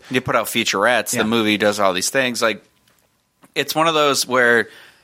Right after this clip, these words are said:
Speaker 1: you have, you have such an astounding amount of access to that information that
Speaker 2: Yeah.
Speaker 1: you didn't, you didn't have, you know, even just m-, maybe, like, fifteen years ago. So.
Speaker 2: Oh, yeah, no, it's like, if,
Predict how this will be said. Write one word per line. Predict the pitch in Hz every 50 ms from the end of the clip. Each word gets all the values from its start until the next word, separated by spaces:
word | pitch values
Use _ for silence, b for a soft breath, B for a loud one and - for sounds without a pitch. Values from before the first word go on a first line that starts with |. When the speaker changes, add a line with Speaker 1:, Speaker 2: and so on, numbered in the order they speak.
| B B B B B -
Speaker 1:
you | - - 160 139 131 135
have, | 135 127 113 120 -
you | 147 131 143
have | 135 131 127 123
such | - - 147 135 131 - - - -
an | 131 117 113
astounding | 113 - - - 113 110 117 120 117 117 113 107 110
amount | 107 107 107 107 110 101
of | 101 98 -
access | - 90 101 - - - 110 98 - -
to | - 101
that | 98 95 -
information | 107 104 98 - 104 98 98 98 - - 98
that | 101 120
Speaker 2:
Yeah. | 101
Speaker 1:
you | 98 95
didn't, | 98 - 107 98 98 - - -
you | 113 110 107
didn't | 98 110 101 87
have, | - 98 98 95 95 92 90 87 98
you | 95
know, | 90 85 78 80 104 - -
even | - 113 104 101 98 95
just | 101 98 - - - - _ _ -
m-, | 113 110 - - 117
maybe, | 110 107 98 101
like, | 95 90 92 -
fifteen | - - 120 107 - - 104 98 98
years | 87 87 98 95 -
ago. | 87 82 - - -
So. | - - 208 226
Speaker 2:
Oh, | -
yeah, | 117 160 185
no, | 120 120 151 143 98 110
it's | 120 - -
like, | 135 127 127 127 - -
if, | 147 135 - -